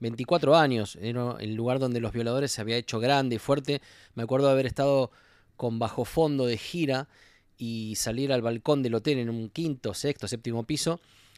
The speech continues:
y que uno de los compañeros míos, eh, me diga, ahí enfrente, cruzando la calle, se veía como un mercado y arriba tenía un cartel que decía Mercado Indio.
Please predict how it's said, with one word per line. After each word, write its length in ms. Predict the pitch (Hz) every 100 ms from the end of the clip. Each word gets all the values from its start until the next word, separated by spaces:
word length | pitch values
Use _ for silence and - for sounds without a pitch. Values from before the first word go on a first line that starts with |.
| -
y 160 | - 110
que 680 | - 113 110 107 104 104 107
uno 260 | 120 127 123
de 80 |
los 180 | 117 104
compañeros 480 | - 117 117 139 127
míos, 400 | 139 151 151 - _ _ _ _ _
eh, 360 | 107 104 101 101 _ _ _ _
me 160 | 120 107
diga, 420 | 139 147 113 113 - -
ahí 180 | 123
enfrente, 380 | 135 123 202 151
cruzando 280 | 127 127 165
la 120 | 135
calle, 240 | 170 143 120
se 100 | 113
veía 140 | 127
como 160 | 135 143
un 120 | 135
mercado 640 | 123 113 160 143 127 151 - _ _ _
y 60 | 120
arriba 240 | 120 160 135
tenía 120 | 139
un 60 |
cartel 240 | 143 131 156
que 100 | 139
decía 240 | 120 151
Mercado 560 | 135 131 - 175 170 156
Indio. 600 | 147 127 113 104 98